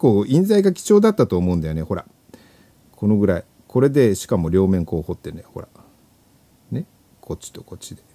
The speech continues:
うー、もう押すのは結構、うー、大変だけれども、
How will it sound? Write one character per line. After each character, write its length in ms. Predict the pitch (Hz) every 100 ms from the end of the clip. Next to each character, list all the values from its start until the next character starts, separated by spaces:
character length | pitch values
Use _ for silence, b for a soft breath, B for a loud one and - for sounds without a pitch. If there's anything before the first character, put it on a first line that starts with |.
| _
う 220 | 107 92
ー、 0 |
も 140 | 92 90
う 100 | 98
押 60 |
す 120 | 123 240
の 100 | 170
は 120 | 95
結 200 | 123 -
構、 220 | 90 78 b b b -
う 140 | 87
ー、 20 | 82
大 220 | 107 104
変 160 | 117
だ 100 | 107
け 120 | 98 80
れ 80 |
ど 100 | 80
も、 260 | 82 87 73